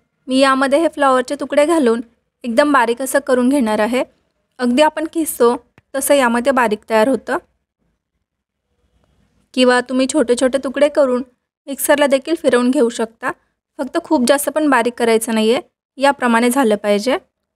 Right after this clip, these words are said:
असं. आता याचप्रमाणे आपण सगळा फ्लॉवर एकदम बारीक असं करून घेऊयात. त्यानंतर इथे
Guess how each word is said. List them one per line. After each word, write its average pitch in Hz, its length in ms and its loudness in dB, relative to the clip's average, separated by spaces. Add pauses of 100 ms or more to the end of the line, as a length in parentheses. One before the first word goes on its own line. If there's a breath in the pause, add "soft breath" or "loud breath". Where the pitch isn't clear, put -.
(240)
असं. 254 280 0 (1300)
आता 240 280 0
याचप्रमाणे 262 800 0 (440)
आपण 294 240 -2
सगळा 277 340 2
फ्लॉवर 254 480 0 (360)
एकदम 269 280 0
बारीक 233 320 0
असं 285 160 -2
करून 233 320 0
घेऊयात. 254 360 0 (2250)
त्यानंतर 330 420 0
इथे 240 360 0